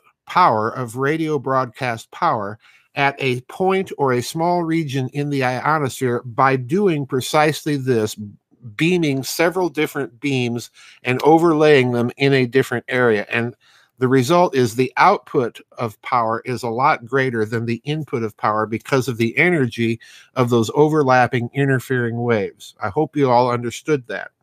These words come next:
all right? Because now <laughs> we get to the second article, and I think this one, when I read this, this was an eye popper,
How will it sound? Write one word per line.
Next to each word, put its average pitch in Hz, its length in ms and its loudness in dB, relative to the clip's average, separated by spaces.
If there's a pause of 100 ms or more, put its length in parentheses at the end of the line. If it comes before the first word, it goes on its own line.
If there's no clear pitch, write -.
(120)
all 120 80 -6
right? 131 240 0 (680)
Because 139 400 2
now 170 580 4 (300)
<laughs> - 320 -8
we 147 160 -2
get 147 320 -2
to 160 100 -8
the 127 140 -6
second 151 500 -6
article, 135 600 0 (580)
and 131 160 0
I 135 200 2
think 147 420 -4
this 190 300 0
one, 131 340 -2 (640)
when 143 180 2
I 165 140 4
read 202 320 4
this, 151 240 2
this 143 420 -4
was 156 220 -4
an 131 160 -8
eye 139 240 -2
popper, 110 560 -6